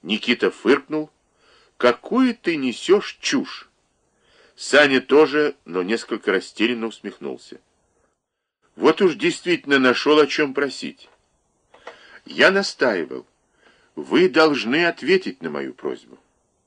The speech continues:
«О чем ты просишь?» Саня возмущенно развел руками. «Противно слушать».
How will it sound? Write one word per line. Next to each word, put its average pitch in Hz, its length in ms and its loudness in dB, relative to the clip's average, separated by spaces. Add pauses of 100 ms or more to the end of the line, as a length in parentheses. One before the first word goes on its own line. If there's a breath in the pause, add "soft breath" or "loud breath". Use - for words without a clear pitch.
«О 78 140 -2
чем 139 560 -4
ты 135 200 -6
просишь?» 123 920 -2 (340 soft breath)
Саня 117 480 2
возмущенно 104 880 -2
развел 92 400 -4
руками. 69 520 -8
«Противно 143 640 0
слушать». 180 720 -6